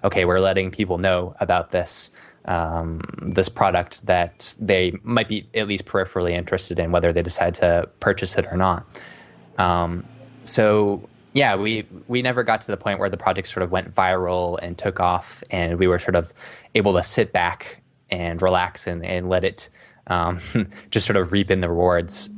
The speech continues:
uh, in and of itself. So if I were going to do it again, I think I would try to study some more about how to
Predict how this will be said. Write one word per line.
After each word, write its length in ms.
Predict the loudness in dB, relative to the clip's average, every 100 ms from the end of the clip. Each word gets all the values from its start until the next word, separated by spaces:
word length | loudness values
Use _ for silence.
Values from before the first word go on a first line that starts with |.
| -2
uh, 200 | 0 0 0
in 160 | 0
and 100 | 2
of 100 | 2
itself. 480 | 0 0 2 0 -2 -18 -18 -4
So 180 | 2 2
if 100 | 2
I 100 | 0
were 100 | 0
going 180 | -4 -6
to 80 |
do 160 | -6 -4
it 120 | -4
again, 340 | -2 0 0 -2
I 80 |
think 240 | -2 -2 0
I 80 | 0
would 120 | -2
try 220 | -2 -2
to 460 | 0 0 2 0 -2 _ _ _ _ _ _ -8
study 640 | -4 0 2 2 0 0 -6 -10
some 240 | -4 -2
more 400 | 0 2 2 2
about 300 | 2 2 0
how 240 | 0 0 0
to 580 | -4 -4 -2 -2 -4